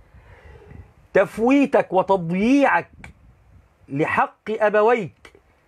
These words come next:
لا سيما في حال كبرهما، تدمير لمستقبلك. النبي صلى الله عليه وسلم يقول:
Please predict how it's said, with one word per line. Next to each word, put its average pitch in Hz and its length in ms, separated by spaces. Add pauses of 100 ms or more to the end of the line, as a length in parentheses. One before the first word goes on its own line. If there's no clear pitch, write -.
(100)
لا 170 200
سيما 247 460
في 214 200
حال 247 260
كبرهما، 226 760 (340)
تدمير 220 880
لمستقبلك. 165 1000 (1700)
النبي 143 360
صلى 156 200
الله 180 160
عليه 185 200
وسلم 185 300
يقول: 165 320